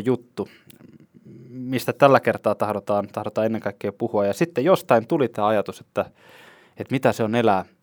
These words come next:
kristittynä, että hyvänä aika, että sehän on sitä loistavaa elämää, sitä elämää, missä me saadaan loistaa Kristuksen valoa,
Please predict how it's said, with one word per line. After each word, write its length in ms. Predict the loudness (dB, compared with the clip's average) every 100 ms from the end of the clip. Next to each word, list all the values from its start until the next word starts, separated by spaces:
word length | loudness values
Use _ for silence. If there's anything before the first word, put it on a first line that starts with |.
| _ -4
kristittynä, 640 | 0 0 -2 -10 -10 -12
että 180 | -10 -8
hyvänä 300 | 0 2 2
aika, 160 | -2 -4
että 120 | -2
sehän 160 | 0
on 100 | 0
sitä 200 | 0 -4 -4 _ 4
loistavaa 800 | 8 10 8 2 -2 2 2 2
elämää, 460 | 2 4 2 0
sitä 200 | -4 -4
elämää, 360 | 0 0 0 -4
missä 260 | -8 -10
me 160 | -10 -10 -12 _ _ -20 -20 _ _ _
saadaan 580 | 0 2 4 4 0 -4 _ -20 -20 _ -20 -16 2
loistaa 800 | 4 6 2 -6 4 8 8 6 0 _ _ _ _ -20 _ _
Kristuksen 760 | 0 0 0 -4 -8 -6 -6 4
valoa, 440 | 6 8 6 2